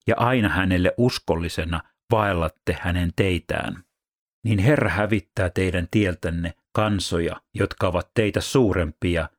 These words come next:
ja mahtavampia, ja te saatte maan omaksenne. Jokainen paikka,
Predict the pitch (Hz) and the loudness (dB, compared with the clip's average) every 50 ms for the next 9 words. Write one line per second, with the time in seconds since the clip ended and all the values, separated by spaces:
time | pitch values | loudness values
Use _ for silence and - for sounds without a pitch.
0 | _ _ 101 95 104 117 107 - - - 113 80 82 82 80 85 78 - 87 82 | _ _ -2 0 2 2 2 0 -2 -6 -6 -4 -4 -4 -4 -6 -6 -4 -4 -2
1 | 78 80 80 - _ _ _ _ - 90 - 95 - - 107 98 90 85 - _ | -2 -4 -6 -10 _ _ _ _ -6 -4 -2 -2 0 0 0 0 0 -2 -6 _
2 | _ - 92 92 107 104 95 85 82 78 78 - - 107 98 92 90 80 - - | _ -2 0 2 2 2 2 2 0 -4 -8 -6 -2 -2 0 0 0 -2 -2 -4
3 | - - - - - - - - - _ _ _ _ _ _ _ _ _ _ _ | -8 -8 -8 -8 -10 -12 -14 -18 -20 _ _ _ _ _ _ _ _ _ _ _
4 | _ _ 107 110 110 - 131 120 107 98 95 87 80 78 - - 95 92 92 87 | _ _ 2 2 2 2 2 2 2 2 2 0 0 0 0 0 0 2 0 -2
5 | - _ _ _ - 101 87 - | -4 _ _ _ -2 -2 -2 -2